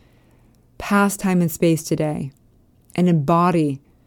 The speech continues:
who you desire to be and declare it into existence. Declare who you decide to be, what you ex-, decide to experience, and right now, right here, what you decide,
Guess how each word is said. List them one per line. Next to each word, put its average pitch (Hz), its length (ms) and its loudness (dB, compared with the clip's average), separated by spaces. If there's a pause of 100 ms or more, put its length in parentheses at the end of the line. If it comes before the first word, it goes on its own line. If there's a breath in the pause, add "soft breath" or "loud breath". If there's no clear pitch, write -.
(280 soft breath)
who - 280 2
you 202 180 6
desire 170 360 4
to 151 120 -8
be 165 260 2
and 160 120 -2
declare 180 600 0
it - 180 -2
into 170 460 0
existence. 156 520 -6
Declare 190 800 2
who 185 180 -2
you 180 140 4
decide 156 600 -2
to 156 100 -12
be, 151 280 0 (260 loud breath)
what 180 180 4
you 175 160 6
ex-, - 240 -4
decide 170 580 0
to 165 120 -4
experience, 165 520 -4
and 156 260 -4
right 170 280 0
now, 160 260 0
right 156 200 -2
here, 160 180 0
what 160 140 2
you 165 120 2
decide, 160 920 0